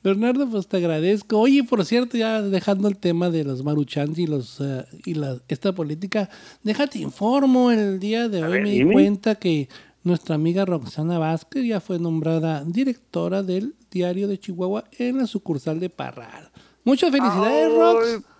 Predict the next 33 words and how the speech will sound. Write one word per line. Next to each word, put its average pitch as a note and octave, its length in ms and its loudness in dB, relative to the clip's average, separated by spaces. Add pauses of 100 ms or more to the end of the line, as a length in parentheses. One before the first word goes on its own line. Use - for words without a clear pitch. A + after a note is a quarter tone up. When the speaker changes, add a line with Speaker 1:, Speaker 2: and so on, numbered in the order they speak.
(440)
Speaker 2:
chiquita E3 520 0
baby, F3+ 260 4
hay F3+ 200 2
que - 140 0
ir F#3 140 4
a F3+ 80 0
saludarla, D3 540 2
hay D#3+ 100 0
que D#3+ 140 -2
felicitarla. C#3 720 0
Speaker 1:
¿Te - 100 2
Speaker 2:
De G#3 60 6
veras B3+ 140 6
Speaker 1:
acuerdas, F#4+ 140 2
Speaker 2:
que - 60 4
vale - 200 4
la C#4 80 8
Speaker 1:
Rox? D4 100 2
Speaker 2:
pena. D4+ 220 2
Speaker 1:
Rox C4+ 240 4
andaba D4 280 6
en D4+ 60 4
la C4+ 100 2
campaña A3+ 480 0
del, G#3+ 240 -2
del F3+ 160 0
equino, A#3 720 0
del F#3 160 -2
equino A3+ 300 -2
chihuahuense, A3+ 560 2 (220)
alias G#3+ 320 -4
el F3+ 60 -8
caballo. F3 400 4